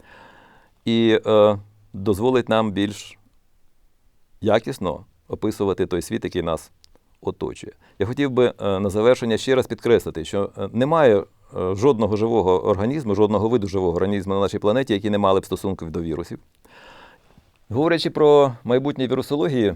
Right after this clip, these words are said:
я хотів би зазначити, що, е, будь-яка наука в людському суспільстві розвивається тільки в тому випадку, коли суспільство розуміє, навіщо, власне, вкладати гроші, зусилля в розвитку, в розвиток цієї науки. І, на мій погляд,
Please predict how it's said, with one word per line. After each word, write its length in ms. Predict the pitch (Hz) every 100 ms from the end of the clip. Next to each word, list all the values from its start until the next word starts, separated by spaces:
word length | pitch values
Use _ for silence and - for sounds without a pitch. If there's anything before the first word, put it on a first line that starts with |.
| -
я 80 | 104
хотів 220 | 131 139
би 100 | 127
зазначити, 540 | 123 127 147 135 123
що, 400 | - 120 113 107
е, 320 | 101 101 98 104
будь-яка 400 | 139 143 131 123
наука 360 | 127 170 156
в 80 | 107
людському 320 | 107 120 113
суспільстві 500 | 104 - 151 160 -
розвивається 420 | 110 98 123 127
тільки 240 | 113 107 104
в 60 |
тому 260 | - 135 175
випадку, 500 | 165 - 85 - -
коли 220 | - 110
суспільство 460 | 127 - 139 - 131
розуміє, 580 | 131 120 139 131 82 - _ _ - _
навіщо, 460 | 98 107 139 - 123
власне, 340 | 101 117 113
вкладати 380 | 101 98 101 95
гроші, 340 | 98 120 113
зусилля 440 | 90 85 117 113 104 98
в 60 | 101
розвитку, 420 | 107 98 - -
в 120 | 92
розвиток 320 | 110 98 98
цієї 300 | - 104 95
науки. 360 | 95 85 60 - - _ - - - - _ _ _ _
І, 80 | 110
на 80 | 113
мій 160 | 147 175
погляд, 560 | 151 127 90 69 -